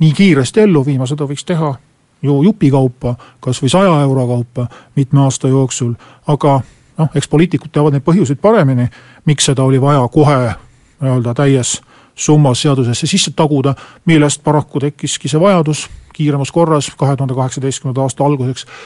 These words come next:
see raha tagasi saada, kusagilt mujalt kokku korjata, mis, äh, inimestel siis tulumaksuvaba miinimumi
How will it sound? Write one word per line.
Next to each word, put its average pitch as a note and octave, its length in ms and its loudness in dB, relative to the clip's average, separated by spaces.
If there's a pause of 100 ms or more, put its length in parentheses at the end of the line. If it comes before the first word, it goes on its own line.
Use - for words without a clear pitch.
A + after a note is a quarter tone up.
see C#3+ 160 -4
raha D3+ 240 4
tagasi E3+ 320 2
saada, A#2+ 400 -2 (300)
kusagilt B2 420 -4
mujalt C#3 400 0 (100)
kokku D#3 280 -2
korjata, C3 440 -2 (380)
mis, B2+ 260 -4
äh, A#2+ 140 -4 (160)
inimestel B2+ 480 -4
siis B2 160 -8 (560)
tulumaksuvaba B2 1080 -6 (420)
miinimumi C3 480 0